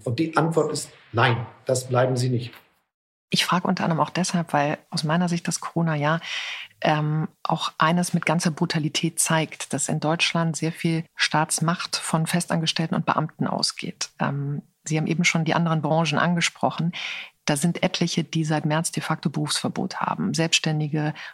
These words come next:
Speaker 2: projektweise Angestellte, also schon Angestellte, aber eben immer nur temporär Angestellte, die Sozialabgaben zahlen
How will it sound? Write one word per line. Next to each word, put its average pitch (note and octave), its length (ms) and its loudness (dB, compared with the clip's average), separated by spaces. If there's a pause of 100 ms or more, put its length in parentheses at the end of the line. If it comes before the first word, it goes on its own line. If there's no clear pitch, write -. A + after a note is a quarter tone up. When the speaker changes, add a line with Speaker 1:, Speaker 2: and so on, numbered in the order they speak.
(120)
Speaker 2:
projektweise E3 880 0
Angestellte, D#3+ 640 0
also C#3+ 140 0
schon D#3+ 200 -2
Angestellte, E3+ 800 2
aber D3 240 0
eben D3 200 -2
immer D3 180 0
nur C3+ 140 -2
temporär D3+ 500 0
Angestellte, D#3+ 640 -2
die - 200 -6
Sozialabgaben E3 760 0
zahlen D#3+ 420 0